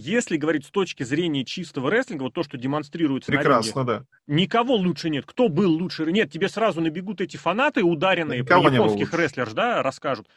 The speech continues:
Speaker 1: Вот именно по владению всей ситуацией, вот ей очень мало равных. Другое дело, что, да, нужно очень жёстко запоминать сценарий матча, но, с другой стороны, Рэнди Сэвидж тоже на этом работал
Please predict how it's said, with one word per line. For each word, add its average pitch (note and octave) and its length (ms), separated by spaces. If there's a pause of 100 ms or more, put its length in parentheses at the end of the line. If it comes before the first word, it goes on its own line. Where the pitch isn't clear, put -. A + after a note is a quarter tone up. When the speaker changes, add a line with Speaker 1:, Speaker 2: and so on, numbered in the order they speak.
(340)
Speaker 1:
Вот E3+ 220
именно G3 280
по G3+ 280
владению D3 680
всей F3 260
ситуацией, D#3 1200 (320)
вот C3+ 200
ей D#3 180
очень D#3+ 280
мало A#2+ 200
равных. B2+ 280
Другое E3+ 260
дело, A#3+ 260
что, - 160
да, C#3+ 140
нужно G#3 400
очень C#3+ 300
жёстко D#3+ 400
запоминать C3+ 500
сценарий C3 360
матча, F3 280
но, D3 80
с A#2+ 60
другой C#3+ 260
стороны, C#3+ 380
Рэнди D#3+ 260
Сэвидж D#3 400
тоже B2 220
на G#2+ 60
этом A2+ 200
работал B2 500